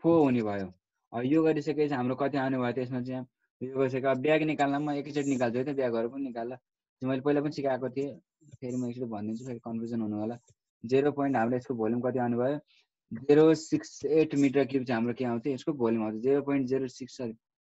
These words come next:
जिरो पोइन्ट जिरो सिक्स एट चाहिँ हाम्रो के आउनु भयो? यसको भोल्युम आउने भयो। अब यो इन्टु हामीले के गर्नु पर्यो? thirty bag गर्नु पर्यो into हामीले। वान meter क्युबमा कति हुन्छ?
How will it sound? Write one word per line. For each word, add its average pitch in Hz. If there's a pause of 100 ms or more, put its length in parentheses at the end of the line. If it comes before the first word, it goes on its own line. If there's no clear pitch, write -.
जिरो 147
पोइन्ट 147
जिरो 143
सिक्स -
एट 135
चाहिँ 123
हाम्रो 113
के 127
आउनु 117
भयो? 135
यसको 143
भोल्युम 123
आउने 113
भयो। 98 (500)
अब 117
यो 156
इन्टु 165
हामीले 131
के 143
गर्नु 139
पर्यो? 131 (460)
thirty 135
bag 160
गर्नु 127
पर्यो 113
into 113
हामीले। 107
वान 139
meter 147
क्युबमा 143
कति 143
हुन्छ? 147